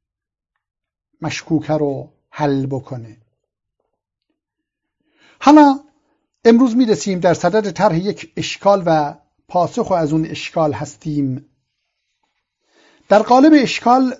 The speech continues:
می‌فرمایند که ممکنه گفته بشه که در مفاد اخبار من بلغ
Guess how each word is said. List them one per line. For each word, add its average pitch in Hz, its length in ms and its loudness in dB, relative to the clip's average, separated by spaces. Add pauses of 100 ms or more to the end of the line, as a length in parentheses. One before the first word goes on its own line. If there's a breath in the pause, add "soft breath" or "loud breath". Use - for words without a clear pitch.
(260)
می‌فرمایند 208 440 -4
که 233 100 -4
ممکنه 202 600 -4
گفته 196 400 -6
بشه 220 300 -6
که 208 140 -8
در 170 240 -4
مفاد 170 640 -4
اخبار 175 880 -6
من 165 360 -4
بلغ 185 720 -4